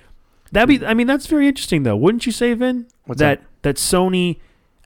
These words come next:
Speaker 1: asked him to take down the pictures,
Speaker 2: Yeah.
Speaker 1: even though they could be fake?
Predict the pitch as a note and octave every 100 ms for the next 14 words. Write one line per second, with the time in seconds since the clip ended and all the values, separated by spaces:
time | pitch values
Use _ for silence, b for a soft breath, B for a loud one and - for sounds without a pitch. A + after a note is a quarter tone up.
0 | - C#3 E3+ - - F#3 F3 D3 E3+ D#3
1 | D#3+ D3+ C#3+ D#3+ - G3 G#3+ - - _
2 | _ - C3 A#2+ A2+ - - - D3+ F3
3 | F3+ E3 C#3+ C#3+ D#3+ F#3 F#3+ _ _ _
4 | - - F3 - - A#2 B2 B2 B2 A#2+
5 | D#3